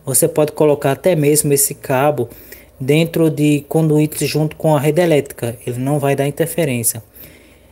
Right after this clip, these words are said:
Aqui, ó, tá vendo? Os cabos dele são bem robustos mesmo. Ele é cem por cento cobre.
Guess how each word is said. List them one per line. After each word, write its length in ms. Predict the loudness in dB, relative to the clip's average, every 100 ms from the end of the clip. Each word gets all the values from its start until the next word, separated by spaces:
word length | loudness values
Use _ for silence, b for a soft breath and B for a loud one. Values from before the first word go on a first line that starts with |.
| B -4
Aqui, 320 | -4 0 0
ó, 80 | 0
tá 100 | 0
vendo? 260 | -2 -2
Os 120 | -2 0
cabos 280 | 2 0
dele 240 | 2 2 2
são 300 | 0 0 -2
bem 280 | -2 -2 0
robustos 600 | 0 0 -2 -2 -2 -4
mesmo. 480 | 0 0 0 -2
Ele 160 | -2 0
é 20 |
cem 200 | 0 0
por 60 | -2
cento 260 | -2 -4
cobre. 500 | -6 -2 0 0 -4